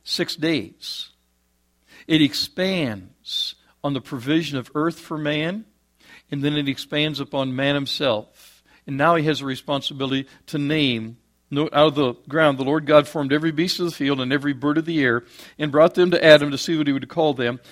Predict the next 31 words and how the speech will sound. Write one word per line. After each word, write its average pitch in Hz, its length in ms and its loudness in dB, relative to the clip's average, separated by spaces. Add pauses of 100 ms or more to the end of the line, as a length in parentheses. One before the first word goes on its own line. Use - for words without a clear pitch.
(220)
And 143 120 -2
whatever 160 280 4
Adam 160 240 6
called 156 320 0
each 156 200 -4
living 147 240 0
creature, 139 360 -4
that 139 180 4
was 131 160 -4
its 127 180 -6
name." 131 180 -2 (180)
Now, 156 80 -2
all 226 120 2
the 196 100 -4
species 139 540 -6
weren't 120 220 -10
there 113 200 -2 (240)
necessarily. 131 440 -6
All 180 100 2
the 170 100 0
kinds 147 440 -2
were 117 160 -10
there. 110 220 -4 (380)
But 151 140 -6
they 180 180 6 (160)
walked 180 340 4
before. 165 480 -2 (240)
Tyrannosaurus 196 640 2
rex, 131 500 -4 (220)
okay? 139 340 -2 (420)
And 190 240 4